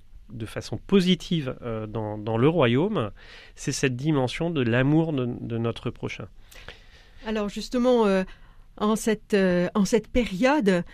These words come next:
Speaker 2: et puis, euh, on a eu là, il y a pas longtemps, le dimanche de, de, des pauvres, où le secours catholique est souvent intervenu, hein, dans les paroisses.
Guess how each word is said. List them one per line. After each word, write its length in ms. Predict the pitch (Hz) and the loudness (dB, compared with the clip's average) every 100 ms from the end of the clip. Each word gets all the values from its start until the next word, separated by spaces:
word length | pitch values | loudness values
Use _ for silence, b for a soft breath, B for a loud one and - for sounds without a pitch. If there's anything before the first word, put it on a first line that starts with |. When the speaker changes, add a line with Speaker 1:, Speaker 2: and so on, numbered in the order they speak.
| B B | B B
Speaker 2:
et 160 | - 202 | -2 -2
puis, 420 | - - 208 214 | -2 -6 0 2
euh, 220 | 190 180 - | 4 2 2
on 120 | 185 | 0
a 100 | 180 | 0
eu 140 | 190 190 | 0 0
là, 260 | 170 160 | 0 -4
il 40 | 151 | -4
y 60 | |
a 60 | 151 | -4
pas 160 | 196 | 0
longtemps, 560 | 226 233 220 226 220 226 | 2 2 2 2 4 4
le 200 | 208 185 | 2 0
dimanche 440 | 170 185 190 190 | 0 0 0 -2
de, 300 | - 175 165 165 b b - | -4 -4 -4 -6 b b -10
de, 240 | 185 175 170 | -8 -6 -4
des 160 | 175 | -6
pauvres, 560 | - - 240 247 247 196 | -4 -2 2 2 2 0
où 60 | 190 | -2
le 100 | 185 | 0
secours 340 | 202 208 208 | -2 -2 -2
catholique 600 | 208 196 208 202 226 220 | -4 -4 -4 -2 -4 -4
est 280 | 180 170 165 | -6 -6 -8
souvent 280 | 160 185 185 | -10 -8 -6
intervenu, 680 | 180 196 190 233 262 254 | -4 -4 -6 0 2 2
hein, 140 | 185 190 | 2 -2
dans 100 | 180 | -4
les 140 | 185 | -4
paroisses. 580 | 170 180 185 247 254 - | -4 -6 -2 -2 -2 -4